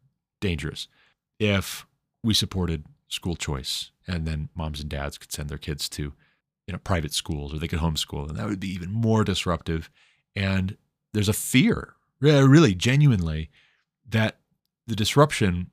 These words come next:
will get blamed on you if you're in favor of the disruption.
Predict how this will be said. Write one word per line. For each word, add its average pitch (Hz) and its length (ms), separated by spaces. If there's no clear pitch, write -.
will 98 480
get 104 220
blamed 104 440
on 73 400
you 87 300
if 95 200
you're 95 180
in 82 80
favor 92 320
of 73 100
the - 60
disruption. - 540